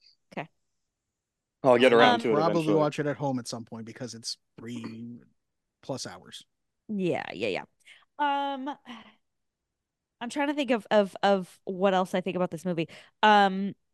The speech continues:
Speaker 1: it's very, very, thank you. Yeah, not fat. I see. You
Speaker 3: Okay.
Speaker 1: know what, though? I'm
Speaker 3: Here's,
Speaker 1: gonna
Speaker 3: here's
Speaker 1: say it.
Speaker 3: my hot take.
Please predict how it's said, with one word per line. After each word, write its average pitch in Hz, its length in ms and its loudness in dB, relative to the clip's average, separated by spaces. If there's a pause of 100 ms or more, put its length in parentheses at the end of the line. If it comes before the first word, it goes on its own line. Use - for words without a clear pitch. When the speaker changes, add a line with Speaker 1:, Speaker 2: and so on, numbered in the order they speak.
(640)
Speaker 1:
it's 269 200 -2
very, 254 520 0
very, 247 420 0 (160)
thank 175 220 -4
you. 156 180 -2 (180)
Yeah, 156 280 0
not 175 220 -4
fat. 160 180 -4
I 180 80 -4
see. 165 300 -12 (460)
You - 80 -2
Speaker 3:
Okay. 349 120 2
Speaker 1:
know 466 140 0
what, 440 180 4
though? 427 140 6
I'm 453 60 10
Speaker 3:
Here's, 254 160 4
Speaker 1:
gonna 359 120 -2
Speaker 3:
here's 247 180 4
Speaker 1:
say - 60 6
it. - 20 8
Speaker 3:
my 190 120 6
hot 156 240 0
take. 101 260 -12